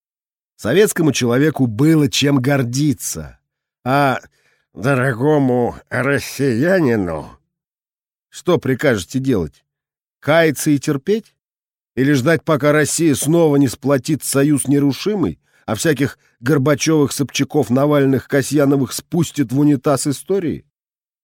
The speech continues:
Лично я жду и надеюсь. А иначе мы с дурацкими шуточками-прибауточками, с весёлым гоготом аноцефалов пройдём всю дорогу в никуда. И останется нам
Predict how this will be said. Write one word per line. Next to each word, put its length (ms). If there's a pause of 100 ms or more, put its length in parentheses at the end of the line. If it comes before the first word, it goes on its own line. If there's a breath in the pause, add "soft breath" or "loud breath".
(240)
Лично 400
я 280
жду 420 (300)
и 120
надеюсь. 840 (640)
А 120
иначе 440
мы 420
с 100
дурацкими 640
шуточками-прибауточками, 1700 (400)
с 140
весёлым 640 (360)
гоготом 760
аноцефалов 800
пройдём 520
всю 280
дорогу 400
в 140
никуда. 640 (380)
И 60
останется 640
нам 280